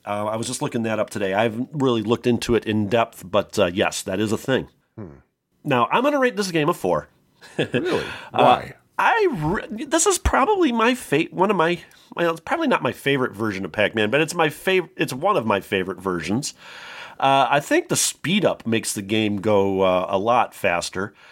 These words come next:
Speaker 1: I like
Speaker 2: That
Speaker 1: the
Speaker 2: I agree. In fact, I've noticed, but, like, when I, I played this at, uh, Aladdin's Castle at Lincoln Mall, there were,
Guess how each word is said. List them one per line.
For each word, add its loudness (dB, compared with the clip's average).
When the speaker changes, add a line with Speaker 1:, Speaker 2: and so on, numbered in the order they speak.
Speaker 1:
I 0
like 4
Speaker 2:
That 4
Speaker 1:
the 6
Speaker 2:
I 4
agree. 2
In 0
fact, 0
I've 0
noticed, 0
but, -2
like, 0
when 2
I, 0
I 2
played 0
this 0
at, 0
uh, 4
Aladdin's 0
Castle -2
at -8
Lincoln -4
Mall, -4
there 2
were, 2